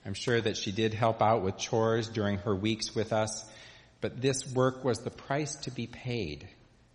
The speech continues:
for days filled with long walks, novels read, and conversations. She did not rush.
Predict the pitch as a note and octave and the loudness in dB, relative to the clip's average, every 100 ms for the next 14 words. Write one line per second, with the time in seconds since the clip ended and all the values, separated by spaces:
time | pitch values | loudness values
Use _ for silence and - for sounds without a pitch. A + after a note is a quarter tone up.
0 | _ _ G#2+ F#2 G#2+ A2+ A2+ A2 - B2 | _ _ -10 -2 0 2 0 -4 -6 -2
1 | A2 G#2 F#2+ F2 A2 G2 G#2+ G#2+ G2+ F#2 | -2 -2 -2 -6 -4 -2 -2 -2 -4 -2
2 | F#2+ F#2+ F#2 - - - - _ _ _ | 0 -2 -6 -12 -14 -14 -20 _ _ _
3 | _ - G#2 G2+ G#2 G#2 G2+ F2+ F2 E2+ | _ -6 0 2 2 0 -2 -4 -4 -4
4 | D2+ D2+ - - _ _ _ _ _ _ | -4 -8 -12 -20 _ _ _ _ _ _
5 | - F2 - G2+ F2+ F2+ - F#2 E2 - | -18 -16 -12 -8 -8 -8 -8 -6 -6 -8
6 | D#2 D#2+ - - - _ _ _ _ - | -8 -10 -14 -16 -20 _ _ _ _ -20
7 | _ _ _ _ - _ _ - A#2 G#2 | _ _ _ _ -20 _ _ -8 -6 -2
8 | A#2+ A#2+ A#2 C3+ B2+ F#2+ F2+ G2+ - | -4 -2 -4 -4 -4 -2 -2 -6 -12